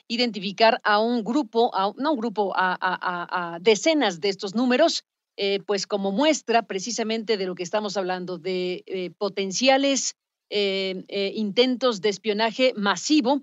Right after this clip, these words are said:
y le llamamos potenciales porque es inalcanzable para los periodistas poder hacer cada uno de los estudios forenses para identificar quién sí y quién no,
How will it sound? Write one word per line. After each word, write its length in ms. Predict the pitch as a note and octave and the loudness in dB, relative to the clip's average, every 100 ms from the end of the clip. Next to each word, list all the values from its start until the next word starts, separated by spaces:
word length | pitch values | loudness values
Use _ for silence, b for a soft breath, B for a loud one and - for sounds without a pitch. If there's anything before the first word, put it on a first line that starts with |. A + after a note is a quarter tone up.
| _ _ _ | _ _ _
y 200 | G#3 G3+ | -10 -4
le 180 | G3+ G3 | 0 2
llamamos 420 | A3 A#3+ D4 D4 | 2 2 0 0
potenciales 840 | B3 G#3 A3 F#3+ B3 A3 A3 A3+ - _ _ | -2 0 0 2 4 4 4 0 -6 _ _
porque 760 | G3 F3+ G3+ G3 G3 G3 F#3+ F#3 - | -6 -4 -2 0 2 0 -2 -6 -6
es 340 | G3 G3 - | -6 -4 -4
inalcanzable 1000 | A3 G#3 G#3 G3 G#3 G3+ C4+ C#4 B3 G#3 | -2 0 0 0 0 2 6 6 6 2
para 280 | F#3 G3 F#3+ | 4 2 2
los 180 | F#3+ F#3 | -2 -4
periodistas 600 | F#3+ F#3+ A3 - A3 - | -4 -4 -4 0 0 -2
poder 420 | F#3+ F3 G3+ G#3+ | -8 -2 0 2
hacer 420 | F#3+ A3 G#3+ G#3 - _ _ _ - | 0 0 -2 -2 -10 _ _ _ 2
cada 400 | A#3 B3 A3+ _ | 4 4 2 _
uno 400 | B3 A#3+ A#3 A#3 | -2 0 0 -2
de 180 | F3 F#3+ | -2 -4
los 320 | F3+ F3 - | -4 -6 -4
estudios 460 | F3+ - A3+ A3 - | -6 -6 -4 -2 -2
forenses 720 | G#3 G#3 A3+ G3+ G#3 G3+ - _ _ - | 0 2 0 0 2 2 -2 _ _ 0
para 160 | G3 | 0
identificar 640 | F#3 F#3+ F#3 F#3 F#3+ A3 A3 | 0 -4 -6 -6 0 0 0
quién 240 | A#3+ A#3 | -4 -4
sí 300 | G3 A#3 A3 | -4 -4 -4
y 60 | F#3+ | -4
quién 220 | A3 G#3 | -2 2
no, 260 | G#3 A3 | 4 2